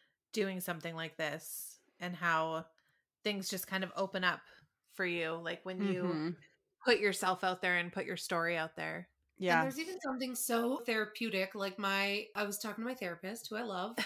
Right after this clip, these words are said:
Speaker 3: and
Speaker 1: <laughs>
Speaker 3: I was talking about this, like, you know, kind of traumatic thing that happened, and, you know, and then I was like, "Yeah, but, you know, I feel okay." And she was like, "Well, what did you do?" And I was like, "Well, I made a podcast about it."
Speaker 1: Yeah.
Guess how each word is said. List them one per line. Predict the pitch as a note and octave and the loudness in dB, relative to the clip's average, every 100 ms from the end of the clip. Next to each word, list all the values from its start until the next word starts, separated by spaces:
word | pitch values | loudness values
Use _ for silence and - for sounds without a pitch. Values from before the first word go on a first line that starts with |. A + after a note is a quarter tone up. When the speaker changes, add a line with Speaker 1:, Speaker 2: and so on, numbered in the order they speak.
| - | 2
Speaker 3:
and | G#3+ G#3 G#3 G#3 - | 4 4 2 -2 -8
Speaker 1:
<laughs> | - - C4+ D4 B3 - | -16 -12 -10 -10 -14 2
Speaker 3:
I | B3 | 4
was | A#3 | 4
talking | C4 D4 | 4 2
about | C#4 C#4 | 4 4
this, | A#3 - | 2 2
like, | G#3+ G3+ - | 2 2 0
you | A#3+ A3+ | -2 0
know, | G3+ | 0
kind | - B3+ | -2 -4
of | B3 | -4
traumatic | B3 A3+ A3+ A3+ | -2 0 0 -4
thing | - A3+ A3 | -4 -4 -2
that | A3 | -4
happened, | G3 A3+ G#3+ A3 G#3+ G#3+ G#3+ - - - | 0 0 0 0 0 -2 -6 -10 -20 -6
and, | G#3+ G3+ G3 G3 F#3+ F#3+ - - | 0 4 4 2 0 -4 -6 -6
you | A#3+ A3+ | -2 2
know, | G#3 | 4
and | G#3+ | 4
then | A3 A3 | 2 2
I | |
was | A3+ | 0
like, | C#4 C#4 | 0 2
"Yeah, | C5 B4+ | 2 2
but, | E4+ | 2
you | D#4 | 4
know, | F4+ | 4
I | F#4 | 4
feel | G4 A4+ G4 | 2 2 2
okay." | F4+ A#3 D4+ E4+ | 2 2 4 2
And | C#4 | 0
she | - | -2
was | C4+ | -2
like, | C#4 | -2
"Well, | C#4+ B3 | -2 2
what | C#4+ | 2
did | D4 A3+ | 2 -2
you | B3 | -4
do?" | F#3 D4 G4 G3+ | -2 -2 0 -2
And | F#3+ | -2
I | |
was | G#3+ | -4
like, | A3 | -4
"Well, | A3+ G#3+ | -2 -2
I | |
made | G#3 | -2
a | E3 G3 | -2 -2
podcast | C4 - E3 D#3+ | -2 -2 -8 -6
about | D#3+ F3 F#3 | -4 2 4
it." | B3 | 6
Speaker 1:
Yeah. | B3 B3 | 8 8